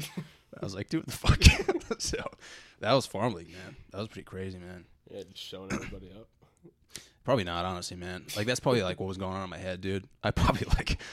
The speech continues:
Speaker 1: I probably, like, let go of the bat, dude.
Speaker 2: <laughs> Just pimped
Speaker 1: Hit,
Speaker 2: it.
Speaker 1: like, an oncoming car. I was like, "I fucking crushed that, dude."
Speaker 2: That's funny.
Speaker 1: But so it was, like, kinda like a family thing. Like, you, like, you were kinda, like, raised in, not forced into it, but, like, raised into it. Like,
Speaker 2: Yeah,
Speaker 1: I
Speaker 2: for
Speaker 1: feel
Speaker 2: sure.
Speaker 1: that.
Speaker 2: I mean, yeah, my dad didn't really play past high school.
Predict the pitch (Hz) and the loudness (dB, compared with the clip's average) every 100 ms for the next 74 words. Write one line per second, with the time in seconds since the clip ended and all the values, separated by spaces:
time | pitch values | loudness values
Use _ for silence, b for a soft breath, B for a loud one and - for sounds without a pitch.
0 | B - 143 123 101 98 101 95 95 92 | B 4 6 6 4 2 0 2 2 2
1 | 90 92 92 95 98 101 143 - - 110 | -2 -2 -2 0 0 -2 -6 -10 -8 -2
2 | 107 95 92 92 98 92 98 90 85 92 | 0 0 -2 -2 -2 -4 -8 -6 -4 -4
3 | 101 - - 95 92 92 92 101 90 87 | -4 -8 -8 -6 -4 -4 -2 -2 -4 -6
4 | 92 92 92 95 80 90 - _ _ _ | -4 -4 -4 -6 -6 -12 -16 _ _ _
5 | _ _ _ _ _ _ B B B B | _ _ _ _ _ _ B B B B
6 | _ - - - - - - 110 98 98 | _ -20 -20 -20 2 4 6 8 8 6
7 | 104 101 92 90 98 92 101 95 101 101 | 4 0 -2 -4 -6 -4 -4 -6 -8 -8
8 | 87 - 85 85 82 - - - 101 95 | -8 -10 -10 -8 -8 -12 -20 -12 -8 -8
9 | 101 95 92 95 95 90 92 113 - - | -6 -6 -4 -2 -2 -2 -2 0 0 -2
10 | 90 90 73 78 - 78 - 85 87 82 | -8 -8 -10 -14 -12 -12 -10 -8 -8 -10
11 | 82 87 - - 147 - - 123 82 123 | -12 -10 -10 -4 -2 -2 -6 -6 -6 -4
12 | 135 131 117 104 127 175 196 120 104 98 | -4 -2 -4 -4 -2 -2 -2 -6 -8 -10
13 | - 110 - 95 - 98 104 - 82 82 | -8 -8 -8 -12 -12 -12 -12 -14 -18 -20